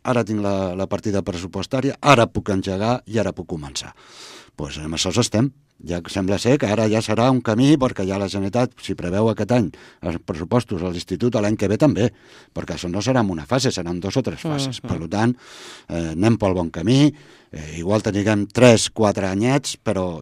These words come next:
Speaker 1: tindrem l'institut per fi.
Speaker 2: Mm. Un altre punt era la modificació de crèdit per crèdit extraordinari i suplement de crèdit finançat amb romanent líquid de tresoreria. Aquest punt es va, es va aprovar per majoria.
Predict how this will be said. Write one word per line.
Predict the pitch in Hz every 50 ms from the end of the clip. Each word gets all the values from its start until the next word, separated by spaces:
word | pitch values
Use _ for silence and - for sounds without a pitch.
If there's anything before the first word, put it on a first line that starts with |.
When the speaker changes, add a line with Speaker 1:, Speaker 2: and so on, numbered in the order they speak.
| -
Speaker 1:
tindrem | - 113 95 85 90 85 78 80
l'institut | 78 69 - - - 71 - - -
per | - 82 73
fi. | - - - - _ _ _ _ -
Speaker 2:
Mm. | 92 87 82 82 80 - - _ _ - - - - - - - - - - - - _ _ _ _ _ _ -
Un | 214
altre | 233 226 202 202 190
punt | 175 208 208 214
era | 208 196
la | 202 190
modificació | 190 185 180 - - - 180 - 185
de | 170 170
crèdit | - 175 180 185 185 220 196 -
per | 175 151
crèdit | - 151 156 151 - 139
extraordinari | 127 - - - 185 185 185 180 160 156 160 170 208 214 240 - - - - _ _ _
i | - 247
suplement | - - 185 143 147 151 165 165 165
de | 160 143
crèdit | - 160 165 175 165
finançat | - 175 156 151 151 - 156 151
amb | 160 170 165
romanent | 151 160 151 147 151 147 151 151 151 - -
líquid | 165 165 - 175 165 156
de | 160 156 143 143
tresoreria. | - 143 143 131 143 139 139 151 208 202 - 226 - _ - - - - - - - - -
Aquest | - 156 - 170 160 -
punt | - 170 175 170
es | 165 160 147 147
va, | 147 139 135 135 131 - - -
es | 143 131 139
va | 156 147 143
aprovar | 143 143 151 147 151 151 -
per | 156 147 147
majoria. | 151 156 151 143 147 151 156 160 156 151 160 208